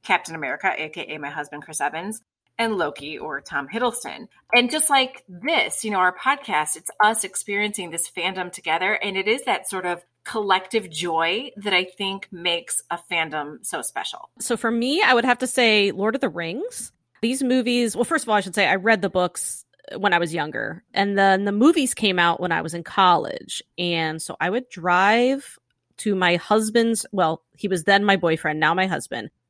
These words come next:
Speaker 2: Every time the movies came out, we would drive to his hometown, which was, like, two and a half hours away from our college.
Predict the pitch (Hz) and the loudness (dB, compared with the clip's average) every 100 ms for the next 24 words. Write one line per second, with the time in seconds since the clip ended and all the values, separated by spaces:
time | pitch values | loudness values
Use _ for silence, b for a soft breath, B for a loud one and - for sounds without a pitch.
0 | - 214 269 294 262 233 220 190 185 - | 2 4 6 4 4 4 2 0 -4 -2
1 | 180 170 160 175 175 156 165 160 185 226 | 0 2 2 -2 -2 0 4 4 4 2
2 | 262 - 208 202 196 190 160 160 165 175 | 2 0 -2 -2 0 0 0 -4 -8 -6
3 | 165 151 139 151 - 202 196 190 175 165 | -4 -4 -6 -6 -4 -2 0 0 2 2
4 | 160 151 160 143 147 147 - 147 135 - | 2 -2 -4 -6 -4 -6 0 0 0 -10
5 | - | -14